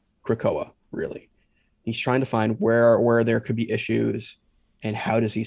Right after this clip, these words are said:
how does he fix that? The-, these big, um, nebulous ideas. Um, and I think Onslaught is also finding that and filling in the cracks in a more,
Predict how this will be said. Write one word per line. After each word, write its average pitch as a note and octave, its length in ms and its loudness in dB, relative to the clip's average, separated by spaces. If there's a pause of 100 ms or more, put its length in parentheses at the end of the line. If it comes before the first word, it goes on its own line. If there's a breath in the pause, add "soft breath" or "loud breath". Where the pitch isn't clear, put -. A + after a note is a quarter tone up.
(100)
how A2 120 -2
does A2 100 -4
he A2 80 -6
fix - 380 -8
that? - 180 -10
The-, - 120 -6
these A#2+ 220 -6
big, A2 640 -2 (680)
um, G2 280 -2
nebulous A2+ 840 -2
ideas. G#2+ 580 -6 (760)
Um, A2 400 -4 (840)
and B2+ 360 2
I A#2+ 80 -2
think B2 240 -2
Onslaught B2 460 2
is A2 140 0
also C3 400 2
finding A2 460 -4
that F2 220 -8
and A2 140 -12
filling G#2+ 240 -6
in G2 80 -8
the F#2+ 80 -10
cracks - 380 -8
in G#2+ 80 -4
a - 20 -6
more, G2+ 420 -2